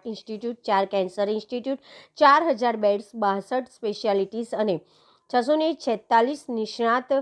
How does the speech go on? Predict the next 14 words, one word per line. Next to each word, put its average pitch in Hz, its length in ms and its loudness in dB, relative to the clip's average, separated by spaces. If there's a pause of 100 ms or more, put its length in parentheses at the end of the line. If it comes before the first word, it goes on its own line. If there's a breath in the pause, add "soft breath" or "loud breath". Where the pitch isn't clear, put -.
(420 soft breath)
ડોક્ટર્સ 208 540 2
સાથે 220 440 0
યશોદા 208 420 2
હોસ્પિટલ 214 560 -2
સમગ્ર 202 460 -2
ભારતમાં 214 680 -2
અદ્યતન 202 480 0
સારવારને 196 600 0
વધુ 196 380 -2 (380 loud breath)
સુલભ 277 300 4
બનાવી 175 460 -2
રહ્યું 180 240 -2
છે. 190 300 -4 (680)
પ્રેસ 285 380 2